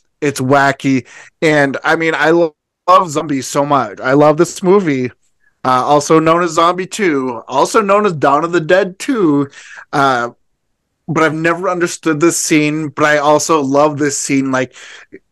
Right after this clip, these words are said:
I need the t-, I need the t-shirt, I need the lunchbox of that shark <laughs> and the zombie fighting underwater. You know, the zombie is biting the shark, but the shark is,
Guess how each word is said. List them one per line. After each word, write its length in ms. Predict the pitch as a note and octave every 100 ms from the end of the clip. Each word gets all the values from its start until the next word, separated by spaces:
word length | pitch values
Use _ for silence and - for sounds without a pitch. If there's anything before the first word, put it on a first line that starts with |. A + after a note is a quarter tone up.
| -
I 160 | C#3
need 300 | D3+ D#3+ E3
the 100 | C3+
t-, 320 | B2+ - E3 D3+
I 200 | C3 C3+
need 180 | C#3
the 100 | B2+
t-shirt, 480 | A#2 - E3 D#3 C#3+
I 80 | C3
need 180 | D3 C#3+
the 80 | D3+
lunchbox 840 | D3 D#3+ D#3 - B2+ A#2 - - - - -
of 280 | C3+ C3+ C#3
that 260 | C#3 D3+
shark 640 | - - D#3+ D3 C#3 - _ _
<laughs> 280 | _ - D#3+
and 100 | F#3
the 60 | E3
zombie 800 | D3 - F#3 E3+ E3+ E3 D3 C3+ - -
fighting 460 | _ - D#3 F3 F3
underwater. 800 | E3+ F3 D#3 D#3 E3+ D#3 B2+ A#2+ - -
You 320 | C#3+ D3 D#3+ D3
know, 560 | D3 D3+ D3+ C#3 C3+ - D3+ C#3 _ _
the 140 | D#3+ D3
zombie 380 | E3+ G3+ D4
is 140 | F4 A3
biting 380 | F3+ G3 G#3 G3+
the 80 |
shark, 540 | F#3 - G#3 E3+ D3 C#3
but 100 | D3
the 80 | D#3
shark 520 | - F#3+ G#3 G#3 - _ _ _ _ _ _ _
is, 240 | D#3 D3